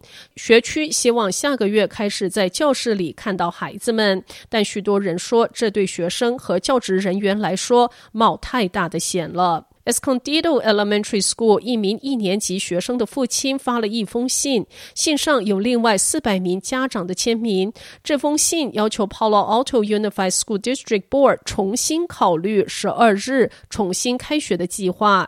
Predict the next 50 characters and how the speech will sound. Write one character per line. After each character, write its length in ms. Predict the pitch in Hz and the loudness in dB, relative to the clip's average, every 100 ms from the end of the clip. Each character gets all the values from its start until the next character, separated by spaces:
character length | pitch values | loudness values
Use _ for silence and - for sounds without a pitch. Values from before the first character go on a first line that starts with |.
| _ | _
具 220 | - 190 | -4 -4
体 160 | 170 170 | -2 -4
的 100 | 175 | -4
说， 400 | - 220 214 214 - - - | 0 4 4 2 -8 -20 -4
他 140 | - | 2
们 100 | 247 | 2
想 280 | 247 254 190 | 2 0 2
要 160 | 214 220 | 4 4
推 240 | - 294 | 2 -2
迟 280 | 294 190 190 | 0 0 0
直 280 | - 202 196 | 0 0 4
到 200 | 269 208 | 4 4
更 240 | - 311 | 2 0
多 160 | 247 233 | 4 2
老 240 | 233 185 | 4 0
师 280 | - - 269 | -2 -2 -2
和 200 | - 202 | 0 -2
家 280 | 208 254 262 | 0 -2 -2
长 200 | 226 156 | -2 -4
的 120 | 170 | -6
回 240 | - 170 | -2 -4
馈 320 | 175 - 277 196 | -4 0 0 2
被 220 | 214 180 | 0 0
纳 220 | 214 254 | 2 0
入 220 | 208 202 | 2 -2
计 220 | 175 196 | -2 -4
划 240 | 170 196 180 | -2 -2 -2
为 200 | 170 175 | -4 -8
止。 440 | - 208 185 160 _ - - - | -4 2 2 2 _ -20 -20 -14
不 140 | - 214 | 0 0
止 240 | - 190 | 2 -2
只 220 | - 196 | 0 0
有 120 | 202 175 | 2 2
父 220 | - 208 | 2 0
母 160 | 190 | 2
希 200 | - - | -2 -2
望 240 | 208 208 175 | 0 0 0
这 140 | 240 | 0
样， 240 | 226 190 - - - | 2 2 -2 -20 -4
根 160 | - 277 | 2 2
据 160 | 277 | 2
Palo 380 | 254 - 233 220 | -2 0 2 2
Alto 400 | 233 269 277 220 | 4 2 2 0
Educators 680 | 220 233 294 254 214 196 185 | 0 -4 -4 0 0 2 0
Association 920 | 185 - 208 - 208 196 214 - 175 | -2 0 -2 -2 -2 0 0 0 -4
最 220 | - 247 | 0 0
新 320 | 190 - 262 294 | 2 -2 0 0
的 100 | 269 | 2
调 240 | 226 202 | 2 2
查， 400 | - 202 180 | 2 0 0